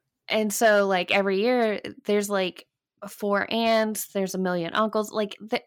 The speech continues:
everybody's asking, like, "What do you want for Christmas?" And so my husband and I, like, would jokingly say, "We want coal, blah, blah, blah." And then when they gave us coal, like, as a joke, we were happy about it because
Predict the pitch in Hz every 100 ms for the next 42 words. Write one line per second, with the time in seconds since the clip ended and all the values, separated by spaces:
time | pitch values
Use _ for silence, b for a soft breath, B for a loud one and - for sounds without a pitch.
0 | 220 247 254 233 220 208 190 - 202 185
1 | 175 185 185 185 190 185 180 180 190 180
2 | 226 - 226 214 202 208 202 202 240 254
3 | 269 220 196 196 170 - - 202 175 190
4 | 180 208 196 180 180 220 247 185 180 -
5 | - - 190 190 170 - 170 226 214 -
6 | 180 - _ _ _ _ 202 175 160 185
7 | 208 - b _ _ 240 _ _ _ _
8 | _ _ _ _ - 247 262 254 233 214
9 | 175 185 190 214 233 - - 185 190 196
10 | 185 180 175 165 147 175 220 208 254 277
11 | 269 - 196 220 269 285 302 320 330 302
12 | 254 - 233 214